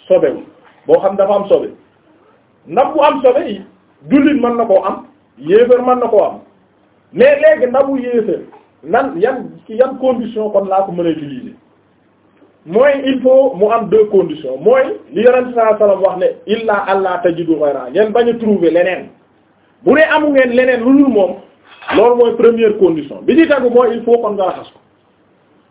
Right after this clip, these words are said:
Mooy ne deux yooyu benn du ci manqué. Te loolu mooy yiñ la wax, ndab yi nga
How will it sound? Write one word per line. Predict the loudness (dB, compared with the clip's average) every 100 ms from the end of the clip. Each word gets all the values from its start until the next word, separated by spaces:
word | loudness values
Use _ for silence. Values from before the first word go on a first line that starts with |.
| -4
Mooy | 2 2
ne | 2
deux | 0 2 4
yooyu | 4 4
benn | 4 2 0
du | -4
ci | -4
manqué. | -2 -2 -4 -10 _ _ _ _ _ _ _ _ _ _ _ _ _ _ _ _ _ _ _ _ _ _ -2
Te |
loolu | 2 4 4 2
mooy | 2 2
yiñ | 2
la | 2 2
wax, | 0
ndab | -2 -2
yi | -2
nga | -4